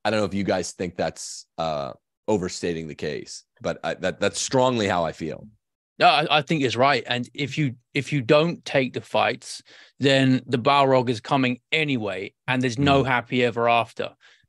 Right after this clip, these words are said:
Speaker 2: So
Speaker 3: Mm.
Speaker 2: you need to steel yourself for it and recognize that it's coming, and you may as well start cultivating courage now.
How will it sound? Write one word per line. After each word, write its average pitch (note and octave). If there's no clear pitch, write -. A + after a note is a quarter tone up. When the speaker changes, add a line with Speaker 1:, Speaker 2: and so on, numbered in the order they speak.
Speaker 2:
So B2
Speaker 3:
Mm. A#2+
Speaker 2:
you B2+
need C3+
to B2
steel D#3+
yourself A2+
for C#3+
it -
and A#2+
recognize B2+
that A#2+
it's C3+
coming, A#2+
and B2
you B2+
may C3
as B2+
well B2
start B2
cultivating B2
courage A#2
now. A#2